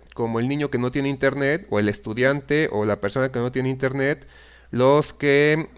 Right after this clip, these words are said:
eh, por ejemplo, aquí en, en Jalapa, para la U B, hay quienes están pagando una renta, porque, pues, necesitan un espacio para cuando vayan a regresar a clases presenciales, pero todavía las clases son virtuales y no sabemos cuándo van a pasar a presenciales.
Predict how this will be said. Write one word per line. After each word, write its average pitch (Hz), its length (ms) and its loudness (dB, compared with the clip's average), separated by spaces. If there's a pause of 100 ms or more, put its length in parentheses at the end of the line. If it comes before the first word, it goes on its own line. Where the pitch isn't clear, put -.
(120)
eh, 113 420 0
por 110 100 -2
ejemplo, 131 300 0
aquí 135 220 -2
en, 131 280 -2
en 113 80 -4
Jalapa, 143 640 4
para 104 240 0
la 110 120 2
U 123 120 0
B, 135 280 0 (400)
hay 123 140 -2
quienes 123 240 -4
están 131 340 -2
pagando 135 600 2
una 127 300 0
renta, 151 500 2 (920)
porque, 101 340 -6
pues, - 220 -16
necesitan 110 520 -2
un 120 140 -4
espacio 131 600 -2 (160)
para 95 220 -4
cuando 95 240 -8
vayan 120 240 0
a 107 80 0
regresar 101 400 -2
a 117 60 -2
clases 117 280 -6
presenciales, 151 840 0 (300)
pero 120 160 4
todavía 139 220 4
las 135 80 0
clases 127 200 2
son 131 120 0
virtuales 131 640 2
y 131 80 -2
no 135 140 0
sabemos 135 340 -2
cuándo 131 320 0
van 123 140 0
a 120 100 -4
pasar 117 240 -2
a 107 80 -2
presenciales. 117 720 -2